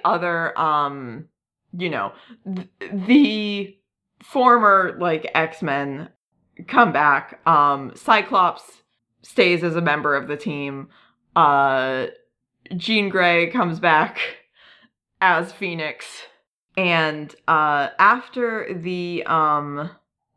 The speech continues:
Giant Size X-Men issue, which is written by Len Wein and drawn by Dave Cockrum,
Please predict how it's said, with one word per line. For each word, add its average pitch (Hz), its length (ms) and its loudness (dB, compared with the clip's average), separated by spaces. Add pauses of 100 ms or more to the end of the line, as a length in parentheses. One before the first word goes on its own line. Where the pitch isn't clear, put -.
(100)
Giant 180 380 2
Size 175 220 0
X-Men 143 380 -6
issue, 127 640 -8
which 165 200 -6
is 165 180 -8
written 180 280 -2
by 156 560 0 (440)
Len 165 340 2
Wein 147 380 0
and 156 220 -8
drawn 151 320 0
by 147 200 0
Dave 143 520 -2
Cockrum, 107 760 -2